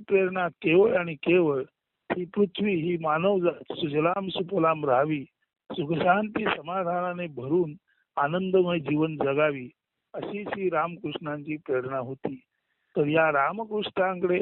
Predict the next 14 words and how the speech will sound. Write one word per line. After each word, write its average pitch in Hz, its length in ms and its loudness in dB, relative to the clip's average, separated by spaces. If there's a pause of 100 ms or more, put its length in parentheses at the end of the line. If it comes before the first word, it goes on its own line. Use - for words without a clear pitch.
नजर 151 300 -2
टाकताना 156 600 0
आपल्या 151 320 0
एक 139 100 -2
लक्षात 147 500 0
येईल, 131 180 -8 (800)
जो 160 180 4
मानव 156 480 2
आहे 139 300 0 (500)
तो 170 140 -2
विश्वमानव 190 760 0
कसा 160 340 -6
होईल, 143 380 -8 (640)
मानवच 160 580 4